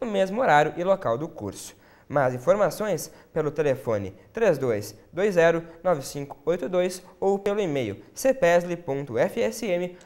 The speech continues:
arroba gmail ponto com. Nos dias vinte e seis e vinte e sete de setembro, acontece aqui na U F S M o primeiro Seminário de Assistência Estudantil. O evento é promovido pela Pró-Reitoria de Assuntos Estudantis,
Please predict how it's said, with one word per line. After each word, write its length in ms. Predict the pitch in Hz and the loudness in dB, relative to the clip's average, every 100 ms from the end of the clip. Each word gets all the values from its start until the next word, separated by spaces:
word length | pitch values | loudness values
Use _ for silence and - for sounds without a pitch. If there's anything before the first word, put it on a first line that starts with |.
| - | -6
arroba 340 | 180 160 151 | 0 0 0
gmail 400 | 151 208 123 117 | -2 -2 -2 -4
ponto 320 | 113 131 165 | -6 -6 -4
com. 220 | 208 90 76 - _ _ _ _ _ - _ _ _ _ _ _ _ _ _ - | -6 -12 -14 -18 _ _ _ _ _ -20 _ _ _ _ _ _ _ _ _ -2
Nos 180 | 254 208 | -2 2
dias 280 | 226 226 | 4 4
vinte 160 | 196 247 | 2 -4
e 40 | |
seis 360 | - 147 139 135 | -2 0 2 0
e 60 | 123 | -4
vinte 160 | 117 | -6
e 40 | 110 | -2
sete 360 | - 123 120 | 0 0 -2
de 80 | 113 | -6
setembro, 640 | - 233 - 180 185 117 - - - | -4 -4 -2 -2 -2 -6 -12 -18 -12
acontece 560 | - 240 208 208 208 | -4 -2 0 0 0
aqui 340 | 233 - - 185 | -2 -2 -4 0
na 120 | 123 | 2
U 40 | |
F 260 | 131 190 202 | 2 2 -2
S 280 | 220 226 202 | -4 -4 -2
M 280 | 165 175 175 - - | -2 -2 -10 -20 -12
o 80 | 247 | -6
primeiro 420 | 233 208 208 196 | -4 -2 -2 -2
Seminário 640 | 196 233 240 143 139 160 160 | -2 -2 -2 -2 0 0 0
de 60 | |
Assistência 440 | 170 127 - 156 165 | -6 -8 -8 -8 -8
Estudantil. 640 | 180 170 170 - 98 90 - - - - | -8 -6 -6 -6 -10 -10 -16 -20 -20 0
O 60 | 277 | 6
evento 340 | 240 185 196 | 6 6 0
é 60 | 190 | -2
promovido 600 | 202 220 165 127 156 151 | -4 -2 -2 -2 -2 -2
pela 240 | 151 143 | 0 0
Pró-Reitoria 840 | 135 170 170 190 208 180 127 175 135 | 0 2 2 2 -4 -4 -4 -4 -2
de 100 | 113 | -4
Assuntos 320 | 110 120 113 | -6 -10 -10
Estudantis, 800 | 107 - 180 226 202 196 196 | -10 -6 -4 -4 -4 -8 -8